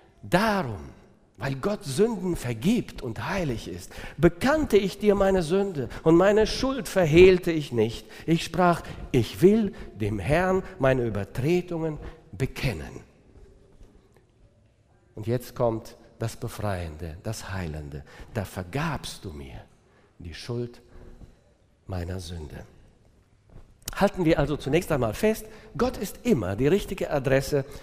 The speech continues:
wenn es um das Sündenbekennen geht. Aber wie sieht es mit Menschen aus? Ist es notwendig? Macht es Sinn? Oder ist es sogar vielleicht manchmal meine Pflicht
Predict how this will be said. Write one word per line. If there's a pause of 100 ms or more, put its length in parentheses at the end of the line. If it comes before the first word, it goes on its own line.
(140)
wenn
es
um
das
Sündenbekennen (460)
geht. (680)
Aber (260)
wie
sieht
es (260)
mit
Menschen
aus? (500)
Ist
es
notwendig? (800)
Macht
es
Sinn? (1300)
Oder
ist
es
sogar
vielleicht
manchmal
meine
Pflicht